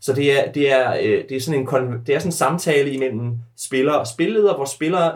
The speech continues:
spillederen faktisk ikke har forberedt en masse rum, men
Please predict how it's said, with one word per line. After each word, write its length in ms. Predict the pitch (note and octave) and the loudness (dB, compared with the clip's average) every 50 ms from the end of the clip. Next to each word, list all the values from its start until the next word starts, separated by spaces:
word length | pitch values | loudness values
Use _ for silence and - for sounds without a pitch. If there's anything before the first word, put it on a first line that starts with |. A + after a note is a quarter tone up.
| - | -4
spillederen 460 | - - D#3 D#3+ E3+ E3+ E3 D3 - | -8 -6 -4 -2 -2 0 0 -2 -2
faktisk 280 | - A#2+ A#2+ A#2 - - | -2 -4 -4 -6 -6 -6
ikke 180 | F3+ A3 - - | -8 -8 -8 -6
har 340 | - C3+ A2+ - - - - _ _ - | -2 0 0 0 -2 -6 -14 _ _ -2
forberedt 560 | - D3 G3 A#3+ B3 B3+ G#3 D#3+ C#3+ C#3 C3+ C#3 | 2 4 4 4 4 4 2 4 4 2 2 0
en 60 | C3+ | -2
masse 240 | B2 A2+ A#2 A#2 C3+ | -4 -2 -2 -2 -2
rum, 340 | A#2 A#2 A2+ A2+ A2+ A#2 - - _ _ _ _ _ | 0 2 2 2 0 -2 -6 -12 _ _ _ _ _
men 500 | C3+ C3+ C#3 C3+ C3+ B2+ B2+ B2+ B2 - | -10 -2 2 4 4 4 2 0 -4 -8